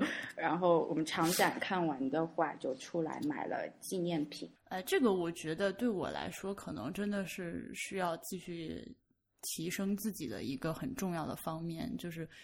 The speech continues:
Speaker 2: 你，因为你认识我很久了，你知道我现在已经比曾经就是在这个心态上已经开放了很多，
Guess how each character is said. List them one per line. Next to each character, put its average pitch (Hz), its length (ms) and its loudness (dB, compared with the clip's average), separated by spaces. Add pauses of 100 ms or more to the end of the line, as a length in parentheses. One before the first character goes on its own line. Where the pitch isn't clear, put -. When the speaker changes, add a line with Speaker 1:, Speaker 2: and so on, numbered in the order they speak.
(500)
Speaker 2:
你， 180 260 0
因 240 140 12
为 254 80 12
你 202 160 12
认 226 160 8
识 208 100 2
我 175 80 4
很 165 180 0
久 180 120 2
了， 139 120 2
你 147 140 -2
知 185 100 -2
道 185 180 4
我 143 180 2
现 196 200 0
在 185 220 4
已 147 180 -2
经 175 280 0
比 143 220 -2
曾 156 280 0
经 185 300 0
就 180 100 -2
是 160 220 -2
在 160 180 -2
这 170 80 -2
个 160 80 -2
心 180 180 -4
态 175 160 -2
上 151 180 -4
已 - 40 -2
经 143 100 -2
开 180 180 -2
放 190 140 0
了 160 60 -2
很 147 160 -4
多， - 260 -4